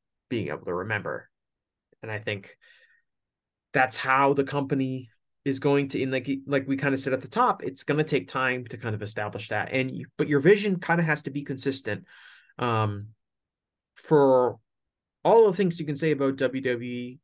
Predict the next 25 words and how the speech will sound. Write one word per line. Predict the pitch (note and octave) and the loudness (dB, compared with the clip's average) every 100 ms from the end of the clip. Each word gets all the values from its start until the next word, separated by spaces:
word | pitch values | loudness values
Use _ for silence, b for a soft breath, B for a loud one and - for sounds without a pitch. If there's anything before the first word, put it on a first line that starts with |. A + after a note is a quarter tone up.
| _ | _
since, | - C#3 A#2 - | -8 -6 -4 -4
you | A#2 | -2
know, | G#2+ | -2
Vince | A2+ A2 | -2 -4
McMahon | A2+ A2 A2+ A2 G#2+ G#2+ _ _ _ | -6 -4 -2 0 -2 -6 _ _ _
Junior | - B2 B2 B2 | -6 -4 0 0
came | A#2+ C3+ C3 | 0 -2 -2
over | C3 D3 C#3+ D3 b b b b | 0 0 -2 -4 b b b b
and, | A#2 | -4
and, | - A#2 A2 | -4 -6 -4
and | B2 | -2
ran | A#2+ | 0
the | A#2+ | -2
company, | C#3 B2+ D3 D3+ D3 B B B _ | -2 -2 0 -2 -4 B B B _
is | D3 D3+ | 0 2
that | C3+ | 4
his | F#3 G#3 | 6 4
vision | C3 D3 C#3+ | 4 0 2
of | D3+ | -2
pro | C#3+ D3 | -2 -2
wrestling, | B2+ A#2+ D3 D3+ | -2 -2 -6 -6
for | - E4 | -2 0
the | A#3+ | 4
most | D#3 E3 | 4 2
part, | - B2+ A#2+ | 0 0 0